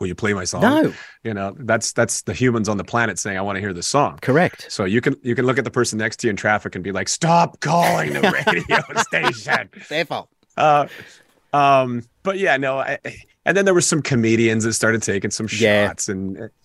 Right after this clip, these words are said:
Speaker 1: and, uh,
Speaker 2: Assholes.
Speaker 1: that's all right, you know. But the,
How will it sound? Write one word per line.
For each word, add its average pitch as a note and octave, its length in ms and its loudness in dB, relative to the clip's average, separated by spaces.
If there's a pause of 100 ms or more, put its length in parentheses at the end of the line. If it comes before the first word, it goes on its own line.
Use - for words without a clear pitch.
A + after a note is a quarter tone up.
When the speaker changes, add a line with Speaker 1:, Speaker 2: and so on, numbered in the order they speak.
(340)
Speaker 1:
and, G#2+ 280 0
uh, G2+ 40 2
Speaker 2:
Assholes. G2 800 0 (640)
Speaker 1:
that's - 140 2
all G#2+ 180 -2
right, B2 340 -4
you E3+ 180 -4
know. F3 160 2 (280)
But F3+ 300 4
the, D3+ 280 -4